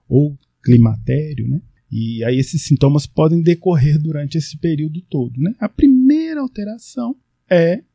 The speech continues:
as irregularidades menstruais.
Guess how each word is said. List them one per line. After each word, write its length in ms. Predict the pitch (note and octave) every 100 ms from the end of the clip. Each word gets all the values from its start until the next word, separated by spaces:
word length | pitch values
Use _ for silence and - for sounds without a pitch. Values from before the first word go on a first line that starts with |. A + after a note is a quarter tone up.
| -
as 920 | D#3+ D#3+ D#3+ D#3 D3+ C#3 C3+ - C3
irregularidades 880 | D3 D#3+ D#3 D#3 C#3 B2+ C#3 D3 D#3+
menstruais. 600 | D#3+ - G#3 D3+ C3